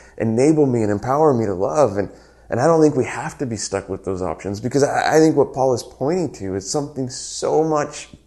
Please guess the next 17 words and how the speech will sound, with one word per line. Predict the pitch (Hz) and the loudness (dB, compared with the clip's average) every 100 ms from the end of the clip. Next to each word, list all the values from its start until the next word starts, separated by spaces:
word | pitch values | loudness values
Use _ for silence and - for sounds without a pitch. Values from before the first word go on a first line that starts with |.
| _ | _
better | - 127 151 110 - - - _ _ _ _ _ _ _ - | -2 0 2 2 -2 -14 -20 _ _ _ _ _ _ _ -10
than | 120 131 | -4 -2
just | 127 147 139 - - _ _ | -2 -2 -2 -4 -10 _ _
faking | - - 147 160 156 127 113 | -20 -2 2 2 2 -2 0
it | 104 | 0
or | 95 | -2
forcing | - 135 156 156 110 101 | -4 0 0 0 -4 -4
it | 95 107 | -4 -2
or | 110 | 0
ignoring | 104 95 101 139 147 95 | 0 0 0 0 -2 -6
it. | 87 - | -12 -16
Because | 110 135 131 - - - _ _ _ | 0 0 0 -6 -20 -20 _ _ _
this | 123 - - | -2 -2 -4
thing | 143 156 160 | -6 -4 -6
called | - 120 123 104 | -8 -6 -6 -6
love | 76 80 82 165 120 101 98 | -8 -6 -2 -2 -2 -4 -6
is | 107 107 - | -8 -8 -12